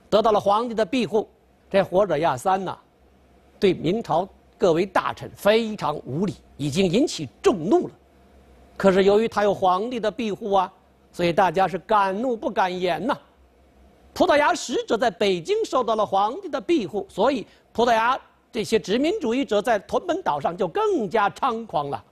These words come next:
到了大明王朝正德十六年，也就是公元一五二一年的四月二十日，正德皇帝朱厚照驾崩了。就在当天，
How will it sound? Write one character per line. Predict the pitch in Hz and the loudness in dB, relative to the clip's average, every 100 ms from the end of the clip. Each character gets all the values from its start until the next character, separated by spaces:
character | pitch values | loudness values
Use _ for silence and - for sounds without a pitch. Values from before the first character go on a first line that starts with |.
| _ _ _ _ _ _ _ | _ _ _ _ _ _ _
到 | - 180 | 0 0
了 | 147 - _ _ _ - | 0 -6 _ _ _ 2
大 | 247 | 2
明 | 220 240 | 2 2
王 | 233 254 | 0 0
朝 | 247 | -4
正 | 233 311 226 170 | -2 -2 -2 0
德 | 208 | 0
十 | 214 - 220 | -2 -2 0
六 | 415 | 0
年， | 208 175 - _ _ _ | 0 -2 -6 _ _ _
也 | - 175 | -4 0
就 | 185 | 0
是 | 165 | 0
公 | 277 294 | 0 2
元 | 247 254 - | 2 -2 -4
一 | 269 | -4
五 | 196 - | -4 -2
二 | 262 196 - | 0 0 -2
一 | 381 427 | -6 -2
年 | 262 220 233 | 2 0 0
的 | 220 202 135 - _ _ _ _ - | -2 -2 -2 -8 _ _ _ _ -12
四 | - - 214 | -6 -2 0
月 | 156 - | 0 0
二 | 359 | -2
十 | - 143 123 | -2 -10 -16
日， | - _ _ _ _ _ _ _ | -18 _ _ _ _ _ _ _
正 | - 220 | -2 0
德 | 156 160 | 0 -2
皇 | 147 165 | -4 -4
帝 | 156 - | -8 -8
朱 | 190 185 | -6 -2
厚 | 190 127 | -2 0
照 | 254 - - _ | 0 0 -8 _
驾 | - - - | -4 -4 -2
崩 | 165 277 | 0 0
了。 | 277 - _ _ _ _ _ _ _ _ - - | -2 -6 _ _ _ _ _ _ _ _ -20 -2
就 | 311 247 | 0 2
在 | - - | -2 -2
当 | 170 220 240 | 0 0 0
天， | 247 285 | 2 2